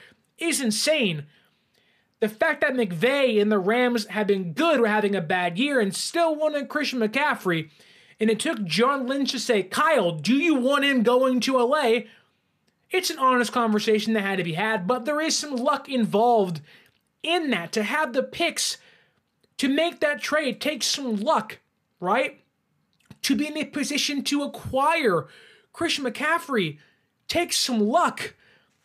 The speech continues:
And if you're Brandon Ayuk, <laughs> which is, is a crazy, crazy story. So apparently, I don't know if you heard this yet, but apparently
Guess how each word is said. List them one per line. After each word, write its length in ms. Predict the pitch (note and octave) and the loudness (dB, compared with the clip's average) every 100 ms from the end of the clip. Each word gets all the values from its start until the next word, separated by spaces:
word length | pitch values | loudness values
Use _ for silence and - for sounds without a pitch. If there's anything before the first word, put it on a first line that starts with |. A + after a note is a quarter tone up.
| _ _ _ | _ _ _
And 120 | B3 | -2
if 180 | C4+ C4 | -2 0
you're 140 | F4+ B3 | 0 2
Brandon 360 | B3 D#4+ D4 | 2 2 2
Ayuk, 560 | C4 G#3+ B3+ E4 G#3 - - F#4+ - - - | 2 4 4 4 2 -2 -2 -2 -2 -12 -12
<laughs> 320 | - - - | -12 -16 -12
which 180 | - D#4+ | -6 0
is, 240 | F#4 D4+ C#4+ | 0 0 -4
is 220 | B3+ A#3+ | -6 -4
a 60 | |
crazy, 720 | B3+ - E4 F#4 D4+ G3+ F3 D3 | -4 -2 2 2 2 2 -2 -4
crazy 720 | - - - D#4 E4 D4 G3 F#3+ | -14 -20 -6 -2 0 2 0 0
story. 480 | - G3 D3+ B2+ - _ - - - | 2 2 2 -2 -14 _ -20 -20 -18
So 240 | - - C4 | -6 0 2
apparently, 720 | - - F#4+ F#4 A#3+ E3+ E3 | 0 -2 0 2 0 -2 -4
I 40 | |
don't 100 | F#3 | 0
know 80 | G#3+ | 0
if 80 | A3+ | 0
you 80 | A#3+ | 0
heard 180 | B3+ G3+ | 0 2
this 220 | F#3 - | 0 0
yet, 200 | F3+ F3 | -2 -2
but 120 | F#3 | -6
apparently 760 | F#3+ - F4+ F4 G#3 E3+ D#3 | -6 -2 0 2 0 -2 -4